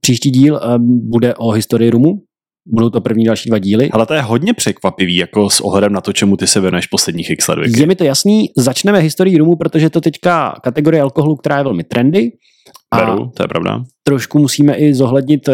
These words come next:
Speaker 1: čas našich hostů, takže začneme tímhle s tím, tam si vystačíme sami dva, ale už pracujeme na prvním hostovi, který by se měl věnovat
Speaker 2: Na kterého se fakt
Speaker 1: konkrétně,
Speaker 2: těším, to bude skvělý.
Speaker 1: konkrétně jednomu danému, eh, oblasti. Nechci ještě prozrazovat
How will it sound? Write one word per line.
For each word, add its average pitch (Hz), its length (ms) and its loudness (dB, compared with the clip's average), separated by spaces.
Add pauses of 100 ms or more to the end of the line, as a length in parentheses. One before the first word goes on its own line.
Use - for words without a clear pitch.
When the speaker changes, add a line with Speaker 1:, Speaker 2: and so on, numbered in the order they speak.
Speaker 1:
čas - 260 -4
našich 139 260 0
hostů, 165 520 0 (580)
takže 117 220 2
začneme 135 340 0
tímhle 139 240 2
s - 100 -8
tím, 202 280 2
tam 135 180 -2
si 151 120 0
vystačíme 139 400 0
sami 98 240 -2
dva, 156 220 -2 (400)
ale 208 300 0 (220)
už 160 200 2
pracujeme 147 380 -2
na 131 80 0
prvním 98 260 -4
hostovi, 147 360 -2
který 117 320 0
by 107 60 -2
se 107 140 -2
měl 104 200 2
věnovat 98 280 2
Speaker 2:
Na 107 60 -2
kterého 107 220 2
se 107 120 -2
fakt 117 60 -2
Speaker 1:
konkrétně, 107 260 -4
Speaker 2:
těším, 85 300 -2 (140)
to 82 60 -8
bude 82 120 -2
skvělý. - 640 -2
Speaker 1:
konkrétně 120 480 0
jednomu 110 300 2
danému, 101 380 0
eh, - 680 -14 (560)
oblasti. 139 460 0 (260)
Nechci 131 260 2
ještě 170 160 0
prozrazovat 165 600 0